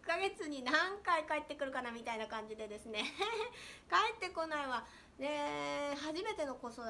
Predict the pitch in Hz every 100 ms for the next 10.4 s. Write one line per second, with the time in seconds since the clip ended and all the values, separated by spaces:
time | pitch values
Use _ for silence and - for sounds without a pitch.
0 | 202 208 175 185 220 190 208 208 202 202
1 | 214 208 202 202 202 202 196 - - 185
2 | 202 - 220 220 - 220 214 208 185 170
3 | 170 - 175 143 - - - - - -
4 | - - 196 196 214 262 320 196 190 220
5 | 220 220 - - - - - - 214 208
6 | 196 185 - - 220 196 175 - 185 175
7 | - - - - 190 - - 190 180 -
8 | 175 - - - - - 226 - - 262
9 | - - 392 427 392 370 415 403 403 392
10 | 381 370 240 -